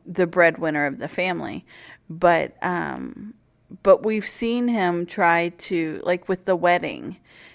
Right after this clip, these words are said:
you know, try to compare himself to Ian, who had more money, and,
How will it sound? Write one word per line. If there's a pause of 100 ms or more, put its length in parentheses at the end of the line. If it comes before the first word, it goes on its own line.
(120)
you
know,
try
to
compare
himself
to
Ian,
who
had
more
money,
and,